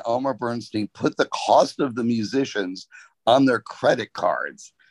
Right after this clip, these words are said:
Uh, so this was my taste of that. I discovered the company was involved in some not so kosher activities.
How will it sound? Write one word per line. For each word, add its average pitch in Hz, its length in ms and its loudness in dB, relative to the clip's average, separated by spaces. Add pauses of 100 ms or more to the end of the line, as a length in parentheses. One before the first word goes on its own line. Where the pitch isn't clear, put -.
(260)
Uh, 120 420 8 (160)
so 135 460 0 (340)
this 196 220 -6
was 185 160 -10
my 147 180 2 (120)
taste 120 400 -8 (520)
of 101 200 2
that. 95 340 2 (580)
I 127 80 2
discovered 151 560 0
the 127 80 -4
company 127 460 -2
was 110 280 -4 (300)
involved 117 500 2
in 107 80 -2
some 107 440 -2
not 110 280 0
so 101 280 -2
kosher 101 720 -6
activities. 92 880 -4